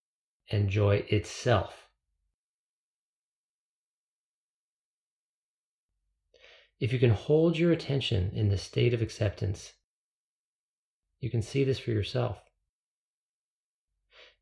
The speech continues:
You may not observe this today, but with practice, you will become the master of this technique.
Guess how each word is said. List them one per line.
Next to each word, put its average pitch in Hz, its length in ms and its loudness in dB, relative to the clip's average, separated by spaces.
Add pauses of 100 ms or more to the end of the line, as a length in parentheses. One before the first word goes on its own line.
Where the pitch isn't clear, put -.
You 127 60 -2
may 131 100 2
not 151 380 0
observe 123 400 2
this 123 240 2
today, 107 400 0
but 101 280 -2 (1400)
with 117 120 -6
practice, - 520 0
you 120 60 -4
will 113 60 -2
become 110 360 -2
the 104 60 0
master 104 520 0
of 101 80 -4
this 101 160 -4
technique. 98 540 -8